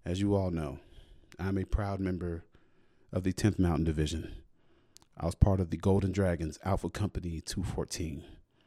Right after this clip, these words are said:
I served with this unit from two thousand three to two thousand six, and I proudly served in Iraq. And unfortunately, I hate to focus on loss, but I have to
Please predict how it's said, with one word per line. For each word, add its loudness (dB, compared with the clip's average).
I -2
served 2
with 0
this 2
unit 2
from -2
two -4
thousand 0
three -2
to -18
two -2
thousand 0
six, -4
and -2
I 0
proudly 2
served -2
in -4
Iraq. -8
And 0
unfortunately, 2
I -8
hate -2
to -2
focus -2
on 0
loss, -2
but -8
I -2
have -2
to -4